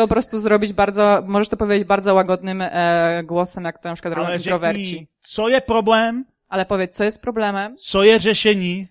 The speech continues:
Speaker 1: jakie jest rozwiązanie,
Speaker 2: a proč to vůbec chceš dělat.
Speaker 1: a dlaczego chcesz to zrobić.
Speaker 2: Přesvědč je přesvědčivým způsobem.
Speaker 1: E, przekonaj je przekonującym sposobem.
Speaker 2: Za třetí, opakuj ji pravidelně.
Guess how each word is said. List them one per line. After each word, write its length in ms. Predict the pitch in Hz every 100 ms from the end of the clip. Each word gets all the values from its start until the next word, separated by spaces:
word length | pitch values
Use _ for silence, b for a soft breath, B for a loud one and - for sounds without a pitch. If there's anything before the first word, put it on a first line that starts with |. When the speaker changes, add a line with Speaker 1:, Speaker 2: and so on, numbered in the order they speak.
| _
Speaker 1:
jakie 220 | 202 202 240
jest 100 | 226
rozwiązanie, 760 | 226 233 240 214 190 185 220
Speaker 2:
a 80 | 156
proč 300 | - 170 196
to 120 | 208
vůbec 240 | 190 190 185
chceš 220 | 185 160
dělat. 280 | 160 143 113
Speaker 1:
a 40 | 190
dlaczego 360 | 190 226 202
chcesz 180 | 202 202
to 120 | -
zrobić. 440 | 180 165 156 156 -
Speaker 2:
Přesvědč 600 | - 214 - 214 208 202
je 140 | 185
přesvědčivým 840 | - 208 202 - 202 - 196 190 180
způsobem. 580 | - 190 - 175 117 104 _ _ _ _ _ _
Speaker 1:
E, 180 | 196 196
przekonaj 680 | 196 - 233 247 233 226 220
je 100 | 220
przekonującym 720 | - 233 214 202 202 202 196
sposobem. 640 | - 185 - 160 151 151 b b b b -
Speaker 2:
Za 260 | 123 196
třetí, 420 | - 302 - 254 254
opakuj 560 | 240 233 254 247 240 226
ji 180 | 190 233
pravidelně. 720 | - 214 226 208 175 135 101